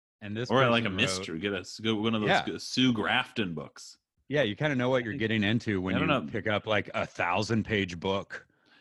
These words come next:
Speaker 2: Yeah,
Speaker 1: by
Speaker 2: maybe you're
Speaker 1: Nelson
Speaker 2: more
Speaker 1: Mandela.
Speaker 2: maybe you're, like, less Nelson Mandela and more Sue Grafton.
Speaker 1: <laughs> Yeah,
Speaker 2: You know?
Speaker 1: sure.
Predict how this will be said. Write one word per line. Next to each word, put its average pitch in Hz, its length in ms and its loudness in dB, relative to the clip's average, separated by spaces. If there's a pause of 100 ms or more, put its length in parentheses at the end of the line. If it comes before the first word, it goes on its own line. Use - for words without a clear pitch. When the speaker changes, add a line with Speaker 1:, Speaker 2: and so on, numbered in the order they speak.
Speaker 2:
Yeah, 233 100 0
Speaker 1:
by 110 160 0
Speaker 2:
maybe 185 100 0
you're 143 120 4
Speaker 1:
Nelson 117 180 4
Speaker 2:
more 110 120 4
Speaker 1:
Mandela. 95 600 -2 (100)
Speaker 2:
maybe 131 200 -2
you're, 135 140 2
like, 98 220 0 (160)
less 101 720 -4 (960)
Nelson 107 420 -2
Mandela 87 600 -4 (1200)
and 92 80 -8
more 101 220 -2
Sue 113 320 0
Grafton. 95 640 -4 (600)
Speaker 1:
<laughs> - 960 -14
Yeah, 117 240 0 (220)
Speaker 2:
You 90 100 -8
know? 92 80 -4
Speaker 1:
sure. 113 280 -2